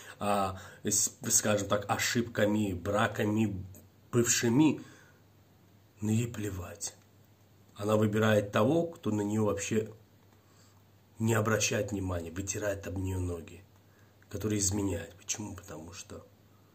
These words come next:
там эмоции. А здесь ты уже на готовенький, на тарелочке с голубой каёмочкой. Естественно, девчонке уже просто неинтересно то, что она получила. Или мужик. Вот девочка хорошая, добрая, будет ха-,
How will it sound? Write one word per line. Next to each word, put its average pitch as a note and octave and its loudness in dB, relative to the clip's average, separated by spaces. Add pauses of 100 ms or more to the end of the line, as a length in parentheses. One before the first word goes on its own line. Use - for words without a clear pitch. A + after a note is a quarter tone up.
(380)
там F2 -6
эмоции. G2 -2 (240)
А F2 -8
здесь G#2+ 2
ты G2+ -6
уже F#2 -2
на G2 -2
готовенький, F#2+ -2
на F2 -6
тарелочке G2 -2
с F#2 -6
голубой F2+ -4
каёмочкой. F#2 -4
Естественно, G#2+ -2
девчонке G2+ -2
уже F2+ -4
просто F#2+ -8
неинтересно F#2+ -4
то, F#2 -12
что - -12
она F2+ -8
получила. F2 -8
Или A2+ 2
мужик. G#2+ 0 (1040)
Вот G2 -6
девочка G#2 2
хорошая, G#2+ 0
добрая, F#2+ 2 (600)
будет A2+ 2
ха-, G2+ -4